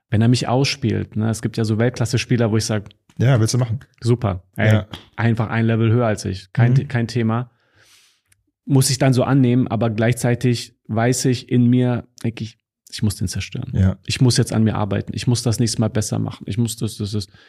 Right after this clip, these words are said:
Speaker 1: Und das ist so ein Automatismus, das greift. Und ja, ich bestraf mich dann,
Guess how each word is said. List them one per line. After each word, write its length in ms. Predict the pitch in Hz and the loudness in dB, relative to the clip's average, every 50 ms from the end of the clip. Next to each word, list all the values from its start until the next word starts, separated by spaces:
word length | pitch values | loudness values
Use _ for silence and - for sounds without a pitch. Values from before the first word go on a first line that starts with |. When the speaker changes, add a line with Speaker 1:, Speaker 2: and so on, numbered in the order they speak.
| _ _ _ | _ _ _
Speaker 1:
Und 160 | - 120 104 | -2 0 2
das 140 | 127 120 - 139 | 2 2 0 0
ist 120 | 120 - | 0 0
so 160 | - 117 113 | 0 2 2
ein 140 | 110 107 - _ | 2 0 -2 _
Automatismus, 800 | - 113 110 - 113 110 110 - - - 120 - - 117 110 - | -6 -6 -2 -2 0 0 0 0 0 0 0 2 2 0 0 0
das 200 | 110 107 - - | -2 -4 -2 -2
greift. 420 | - 107 110 120 139 139 - - | -2 0 2 2 0 0 -2 -4
Und 220 | - 110 110 104 - - _ _ _ _ _ _ - | 0 0 0 0 -2 -8 _ _ _ _ _ _ -2
ja, 180 | 110 113 123 | 0 2 2
ich 140 | 127 123 - | 2 2 0
bestraf 480 | - - - - 104 98 107 139 - - | -2 -4 -2 0 0 0 0 0 2 0
mich 180 | 160 170 - | 0 0 0
dann, 300 | - 196 180 190 233 240 | -2 -2 0 0 -2 -2